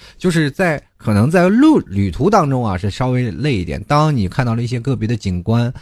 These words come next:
或者看到了不一样新鲜的东西，其实现在的人就压抑到什么程度？我就是特别讨厌在同样的一个环境下独自生存的这样的一个场景。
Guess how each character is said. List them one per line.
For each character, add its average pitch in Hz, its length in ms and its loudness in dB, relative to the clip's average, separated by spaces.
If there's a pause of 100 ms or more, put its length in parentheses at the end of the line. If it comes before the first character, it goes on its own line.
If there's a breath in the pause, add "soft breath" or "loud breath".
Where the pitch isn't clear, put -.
(140 loud breath)
或 127 140 2
者 104 80 6
看 135 160 2
到 120 120 4
了 110 80 2
不 131 180 -4
一 127 60 0
样 120 180 2
新 139 200 -2
鲜 120 80 0
的 92 100 0
东 117 180 -2
西， - 140 -8
其 135 100 -4
实 151 80 -2
现 147 140 -2
在 143 80 -2
的 104 80 0
人 90 160 0
就 113 120 -2
压 120 200 -2
抑 131 120 -2
到 110 140 0
什 85 140 -4
么 95 80 -2
程 85 180 -6
度？ 90 80 -6 (200 loud breath)
我 101 180 0
就 151 180 0
是 139 80 -2
特 180 300 0
别 104 180 0
讨 - 280 -6
厌 95 120 0
在 95 260 -2
同 92 260 -2
样 123 160 0
的 92 100 0
一 92 160 -4
个 107 100 -6
环 78 240 -6
境 107 160 -2
下 92 240 -4
独 92 140 -4
自 110 160 -2
生 131 200 -2
存 95 140 -6
的 85 60 -2
这 85 100 -6
样 87 100 -2
的 76 100 -10
一 78 60 -10
个 - 80 -16 (520)
场 87 200 -6
景。 87 120 -6